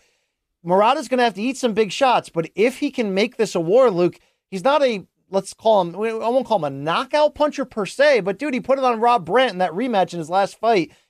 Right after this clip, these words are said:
and regained the title by knocking him the hell out. Murata punches accurate and he punches hard enough.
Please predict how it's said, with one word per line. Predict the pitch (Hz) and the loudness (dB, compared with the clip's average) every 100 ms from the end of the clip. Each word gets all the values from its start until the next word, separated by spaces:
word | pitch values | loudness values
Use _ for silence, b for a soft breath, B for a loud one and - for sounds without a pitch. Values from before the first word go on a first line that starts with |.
| - | -6
and | 180 | -2
regained | 185 262 220 240 220 | 0 0 2 2 0
the | |
title | - 220 240 208 | -2 2 4 4
by | 170 | 2
knocking | 160 185 220 208 | 0 0 -2 -2
him | 185 202 | -4 -4
the | 170 | -2
hell | 165 175 | 0 2
out. | 220 175 127 b b | 2 2 -2 b b
Murata | 160 175 208 262 | -4 0 2 2
punches | - 247 196 143 - | 0 -4 -4 -8 -4
accurate | 185 240 294 294 | -4 -4 -4 -2
and | 220 | -2
he | |
punches | 202 226 208 170 | -2 -2 -2 -10
hard | - 208 240 | -4 2 2
enough. | 196 196 214 - | 0 0 0 0